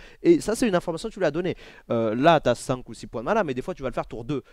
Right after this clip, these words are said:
Tour deux, tu vas toucher ta carte, et puis après, tu vas top decker une meilleure carte, genre jongleur de couteau, tu vas changer, tu vas jouer jongleur.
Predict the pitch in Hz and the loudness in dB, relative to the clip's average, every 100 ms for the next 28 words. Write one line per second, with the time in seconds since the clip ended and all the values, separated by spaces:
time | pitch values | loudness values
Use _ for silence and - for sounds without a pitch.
0 | - - 107 175 - 127 117 151 - 170 | -18 -14 -8 -8 -6 -8 -8 -10 -8 -4
1 | 117 190 196 151 127 160 151 127 123 113 | -2 -2 -2 -6 -8 -12 -8 -10 -8 -6
2 | 127 156 127 127 - 123 104 101 113 110 | -6 -6 -6 -6 -4 -6 -8 -14 -10 -8
3 | 113 - 110 214 - 123 120 147 147 147 | -8 -10 -8 -8 -8 -10 -10 -10 -8 -6
4 | 123 120 127 120 127 135 | -6 -8 -8 -8 -6 -6